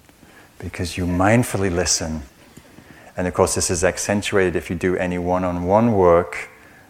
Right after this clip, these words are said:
or any smaller group work with, with, um, in your teaching, and, and you, you are displaying,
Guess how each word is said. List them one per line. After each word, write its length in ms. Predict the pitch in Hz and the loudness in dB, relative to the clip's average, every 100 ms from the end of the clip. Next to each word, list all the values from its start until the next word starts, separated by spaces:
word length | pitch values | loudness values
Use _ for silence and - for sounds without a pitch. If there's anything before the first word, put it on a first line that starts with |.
| - | -8
or 240 | 92 87 | -2 -2
any 120 | 85 85 | -2 -4
smaller 420 | - 95 92 85 | -4 0 0 0
group 340 | 78 127 - | 0 0 0
work 280 | 92 87 - | 0 0 -2
with, 180 | 85 - | -8 -6
with, 320 | 90 85 85 | -6 -6 -4
um, 320 | 87 85 82 107 80 | -4 -4 -8 -14 -12
in 120 | 90 | -8
your 140 | 87 82 | -6 -8
teaching, 640 | - 92 - 90 95 104 | -8 -10 -8 -8 -8 -8
and, 260 | 92 87 87 | -8 -6 -6
and 260 | 87 87 | -6 -6
you, 280 | 87 87 87 98 | -4 -4 -6 -8
you 180 | 90 | -2
are 180 | 90 107 | 2 2
displaying, 800 | 101 95 - 90 90 87 87 | 2 -4 -6 -6 -4 -4 -4